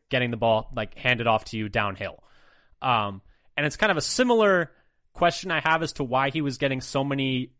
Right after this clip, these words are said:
runs out of the shotgun last year, because he's not getting as much, like, momentum going downhill. Gotta, like, move to the side and then move forward. Um, and same with pass catching. It's like, hey, you gotta kind of, like, catch and then set your feet, and you already got people coming down on you.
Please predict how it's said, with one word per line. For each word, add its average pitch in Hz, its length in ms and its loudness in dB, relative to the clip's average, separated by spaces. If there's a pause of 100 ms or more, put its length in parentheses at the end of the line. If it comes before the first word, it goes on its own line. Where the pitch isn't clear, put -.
runs 127 420 0
out 131 80 -4
of 110 40 -4
the 104 60 -10
shotgun 190 440 -4
last 220 300 -2
year, 294 220 -2 (840)
because 143 760 2 (100)
he's - 180 -20
not 139 220 0
getting 156 220 0
as 139 120 -4
much, 135 280 -2
like, 127 200 -4 (680)
momentum 139 460 0
going 131 240 2
downhill. 127 560 0 (160)
Gotta, 120 180 -2
like, 117 140 -6
move 131 160 -4
to 135 80 -6
the 120 40 -8
side 117 240 2
and 123 100 -2
then 117 80 -4
move 127 140 -4
forward. 143 320 0 (580)
Um, 107 440 0 (360)
and 123 140 -4
same 139 160 -2
with 123 120 -4
pass 127 220 0
catching. 143 260 -4
It's 127 100 -6
like, 117 140 -2
hey, 123 180 0
you 120 100 -4
gotta 117 160 0
kind 120 200 -4
of, 98 60 -10 (480)
like, 131 160 -8
catch 147 280 0
and 127 100 -6
then 113 80 -4
set 135 220 -2
your 123 80 -4
feet, 135 220 -4
and 127 80 -6
you 107 80 -2
already 135 180 4
got 123 180 0
people 123 200 -2
coming 117 240 -4
down 117 180 0
on 135 100 -2
you. 160 160 -4